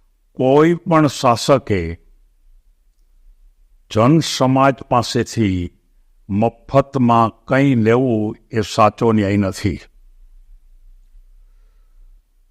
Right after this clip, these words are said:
મિત્રો, આજે આપણે જાણીએ છીએ કે મોટાભાગના શાસકો એ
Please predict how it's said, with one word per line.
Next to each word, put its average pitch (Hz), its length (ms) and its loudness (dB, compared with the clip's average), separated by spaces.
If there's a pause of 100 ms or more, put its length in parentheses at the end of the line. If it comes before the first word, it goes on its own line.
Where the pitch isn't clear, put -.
(360)
મિત્રો, 160 640 4 (1300)
આજે 131 320 2
આપણે 156 340 2
જાણીએ 127 400 2
છીએ 143 220 -2
કે 127 160 0
મોટાભાગના 131 880 0
શાસકો 107 840 -2 (1800)
એ 110 420 0